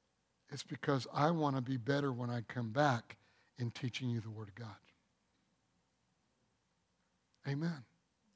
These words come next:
And, and I don't become offended. You know, people say things, do things, don't do things. It doesn't matter to me. My joy comes from him. If Jesus needed to withdraw often because of success,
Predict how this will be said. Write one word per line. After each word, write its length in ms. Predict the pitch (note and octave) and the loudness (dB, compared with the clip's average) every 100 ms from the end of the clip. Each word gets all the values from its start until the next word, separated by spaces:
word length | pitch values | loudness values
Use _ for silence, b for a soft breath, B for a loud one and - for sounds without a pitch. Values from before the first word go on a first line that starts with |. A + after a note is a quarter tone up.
| _ _ _ _ _ _ _ _ _ _ _ _ F#3 | _ _ _ _ _ _ _ _ _ _ _ _ 8
And, 440 | E3+ D#3 D3 B2+ F3 | 10 10 6 0 2
and 160 | D3+ | 4
I 120 | D3 E3+ | 4 4
don't 200 | F#3+ D#3 | 4 0
become 340 | D#3+ E3 D#3+ | -2 0 0
offended. 500 | D#3 - F#3 F3+ A2+ - _ - | 0 4 6 6 2 -8 _ -8
You 80 | C3 | 0
know, 420 | C3+ D#3+ D3+ C#3 - - b b b _ | 2 2 0 -4 -12 -20 b b b _
people 280 | - F3 C#3 | -6 -4 -4
say 300 | - - F3 | 0 4 4
things, 340 | - F#3+ F#3 | 6 2 2
do 220 | - D#3+ F3+ | 2 2 2
things, 360 | F#3 F#3+ G3 | 2 2 2
don't 300 | - D#3 E3+ | 0 0 0
do 140 | F3 F3 | -4 -4
things. 400 | - F3+ F#3 - | -2 -2 -2 -6
It 60 | C#3+ | 2
doesn't 220 | G#3 C#3 | 4 4
matter 240 | A#2+ A2+ | 2 0
to 40 | A2 | -2
me. 220 | B2+ F3 _ _ _ _ _ _ | -4 -4 _ _ _ _ _ _
My 180 | B2 E3+ | 4 6
joy 340 | F3+ C#3 C3 B2 | 6 2 2 0
comes 200 | - A#2+ | -2 -4
from 160 | - G#2 | -6 -8
him. 260 | D3 A#2 F#2+ _ _ _ _ _ _ _ _ _ _ _ _ _ _ _ - B B B | -8 -8 -12 _ _ _ _ _ _ _ _ _ _ _ _ _ _ _ -20 B B B
If 200 | D#3 C#3 | 8 10
Jesus 500 | E3+ G3+ A#3 G#3+ C#3 | 12 12 12 8 4
needed 420 | E3 F#3+ G3 E3+ - | 10 12 12 10 8
to 120 | E3 | 6
withdraw 380 | D3+ C3 E3 E3 | 4 8 10 10
often 520 | D3+ F3+ G3 E3 D3 | 12 10 10 6 2
because 380 | C#3+ D#3+ D#3 C3+ | 4 6 6 6
of 80 | |
success, 680 | - C3 - F#3 D#3+ B2 - | -4 -6 2 6 8 6 -2